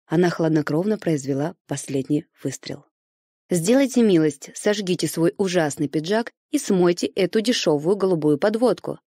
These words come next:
Вы выглядите так, словно вас, э, породил неудачный фейк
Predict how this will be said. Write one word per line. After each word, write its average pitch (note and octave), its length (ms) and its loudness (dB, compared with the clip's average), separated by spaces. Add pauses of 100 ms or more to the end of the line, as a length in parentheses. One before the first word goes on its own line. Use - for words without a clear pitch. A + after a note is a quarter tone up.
(320)
Вы G3 220 4
выглядите A3 500 0
так, D4 200 0
словно F#3+ 400 2
вас, A3+ 440 -2
э, E3+ 300 0
породил F#3 460 0
неудачный F#3 580 0
фейк A3 360 0